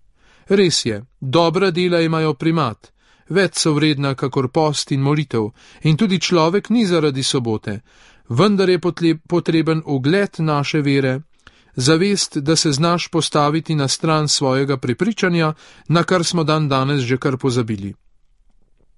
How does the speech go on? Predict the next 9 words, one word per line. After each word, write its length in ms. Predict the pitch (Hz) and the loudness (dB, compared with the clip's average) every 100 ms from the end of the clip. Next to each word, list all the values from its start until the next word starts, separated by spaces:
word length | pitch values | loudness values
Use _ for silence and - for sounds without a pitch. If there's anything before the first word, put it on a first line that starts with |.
| _ - - - - - - | _ -20 -20 -20 -20 -18 -4
Zavestni 720 | 135 160 165 269 - - 220 | 0 2 2 0 -2 -2 -4
post 460 | - 127 143 - - | 0 -2 0 -4 -4
je 80 | 127 | -4
torej 420 | - 226 196 190 | 0 2 2 0
ozaveščanje 840 | 156 131 135 185 196 - 190 170 | -2 -2 0 0 -2 -2 0 0
tega 240 | 147 180 151 | 0 0 0
nekrščanskega 1000 | 160 190 165 - 170 170 165 - 156 147 | 0 -2 -4 -2 0 0 0 -2 0 0
konca 420 | 143 135 131 170 | 0 -2 -2 -2
sveta, 440 | 143 151 139 143 | -2 -2 0 -2